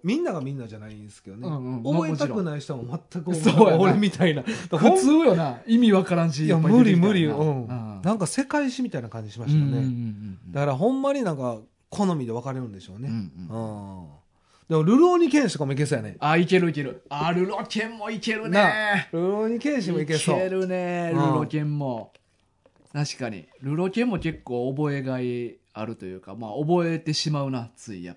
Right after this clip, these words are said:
Speaker 2: ぱり。
Speaker 1: まあ、タイガー好きやしね。
Speaker 2: うん。
Speaker 1: まあ、逆に僕は問題もうちょっと頑張れそうかな。
Speaker 2: うん。
Speaker 1: 流浪に剣士は。
Speaker 2: で、流浪剣も確かまたアニメ化するから。
Speaker 1: え？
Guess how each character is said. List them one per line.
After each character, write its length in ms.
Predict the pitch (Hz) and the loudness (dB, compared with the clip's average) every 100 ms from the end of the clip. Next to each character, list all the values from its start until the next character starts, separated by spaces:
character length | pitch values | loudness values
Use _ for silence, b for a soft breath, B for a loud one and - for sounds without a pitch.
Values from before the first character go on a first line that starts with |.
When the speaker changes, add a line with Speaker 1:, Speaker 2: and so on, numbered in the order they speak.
| - | -16
Speaker 2:
ぱ 80 | 85 | -12
り。 40 | |
Speaker 1:
ま 60 | 131 | -6
あ、 40 | |
タ 160 | 180 190 | 0 0
イ 60 | |
ガ 160 | 139 117 | 0 -4
ー 120 | - | -8
好 60 | - | -10
き 120 | 147 | -8
や 120 | 110 | -8
し 120 | 101 107 | -10 -10
ね。 220 | 143 196 | -8 -6
Speaker 2:
う 20 | |
ん。 1040 | 123 123 113 110 92 _ _ _ _ - 220 | -4 -6 -6 -10 -14 _ _ _ _ -8 -2
Speaker 1:
ま 100 | 226 | 0
あ、 220 | 190 180 175 | 0 -4 0
逆 380 | 233 302 339 | 2 2 0
に 60 | 302 | 0
僕 200 | 196 190 | 0 2
は 80 | 220 | 2
問 320 | 240 262 254 | 2 0 2
題 220 | 247 233 | 2 2
も 400 | 240 247 - 196 | 0 -6 -4 -2
う 40 | 202 | -2
ち 60 | |
ょ 40 | 175 | -2
っ 20 | |
と 100 | 131 | -2
頑 180 | 139 131 | 0 0
張 100 | 127 | -4
れ 60 | |
そ 120 | 123 | -6
う 40 | 101 | -14
か 120 | 92 | -16
な。 120 | 101 131 | -14 -6
Speaker 2:
う 80 | 139 | -4
ん。 340 | 135 123 113 | -2 -4 -6
Speaker 1:
流 100 | 139 | -6
浪 140 | 143 | -4
に 80 | 135 | -6
剣 220 | - 120 | -8 -10
士 100 | - 101 | -12 -16
は。 180 | 82 - | -16 -4
Speaker 2:
で、 140 | 185 | 0
流 120 | 208 | 2
浪 180 | 233 269 | 2 0
剣 520 | 269 262 277 302 320 | -2 -6 -6 -8 -10
も 240 | 269 190 175 | -4 -4 -2
確 280 | 190 190 - | -6 -6 -8
か 100 | 143 | -4
ま 140 | 185 | -4
た 160 | 151 151 | -2 -2
ア 60 | |
ニ 100 | 196 | -2
メ 140 | 190 185 | -2 -4
化 120 | 160 | -6
す 160 | - 160 | -6 -6
る 120 | 151 | -6
か 120 | 110 | -8
ら。 300 | 92 95 - - | -10 -10 -8 4
Speaker 1:
え？ 280 | 185 247 | 6 6